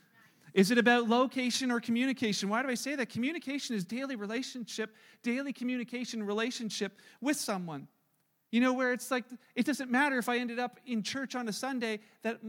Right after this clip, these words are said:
that I'm talking to God every day. Monday, Tuesday, Wednesday, "God, you affect my life in, in my decisions, the way I treat people, the way I do marriage, the way I do life." Communication. Location says,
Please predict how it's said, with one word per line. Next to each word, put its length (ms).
that 140
I'm 120
talking 320
to 60
God 240
every 320
day. 380
Monday, 380
Tuesday, 400
Wednesday, 400
"God, 320
you 280
affect 440
my 220
life 400
in, 140
in 240
my 160
decisions, 520
the 80
way 140
I 80
treat 320
people, 320
the 80
way 140
I 100
do 180
marriage, 360
the 80
way 100
I 80
do 160
life." 320
Communication. 800
Location 580
says, 320